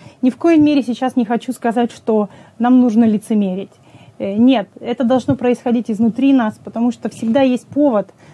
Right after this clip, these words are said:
для радости. И у нас, как у дочерей Небесного Отца, может быть, э, сегодня, э, меня не зовут Авигаль, "и вас не зовут Авигаль", э, что означает "Отец, который смотрит и радуется", да, или "Радость Небесного Отца".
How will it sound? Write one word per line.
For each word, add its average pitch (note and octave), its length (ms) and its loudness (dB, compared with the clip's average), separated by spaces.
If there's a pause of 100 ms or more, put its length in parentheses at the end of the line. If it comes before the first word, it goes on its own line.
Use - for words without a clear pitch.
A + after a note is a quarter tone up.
(120)
для A3+ 220 2
радости. G3 480 -2
И G#3 80 -4
у A3 60 0
нас, C4 200 2
как - 260 -12
у G#3+ 240 -4 (240)
дочерей B3+ 400 2
Небесного A3+ 580 2
Отца, C#4+ 380 -2 (240)
может A#3+ 200 0
быть, A#3 280 0
э, A3 180 2
сегодня, A#3 580 0 (200)
э, G#3 180 -6
меня A#3+ 220 0
не B3 120 2
зовут A#3+ 320 0
Авигаль, A3 560 0 (360)
"и G#3 240 -2
вас A#3+ 260 -2
не D4 120 2
зовут C4+ 320 2
Авигаль", A#3 520 2 (340)
э, A3 120 -4
что A#3+ 220 0
означает A3+ 640 2 (340)
"Отец, C4+ 460 0
который B3+ 360 2
смотрит C4 480 0
и A3+ 60 2
радуется", A#3 600 0
да, A3+ 180 0
или G#3 100 -2
"Радость A#3 440 -2
Небесного G#3+ 480 -4
Отца". G3+ 320 -10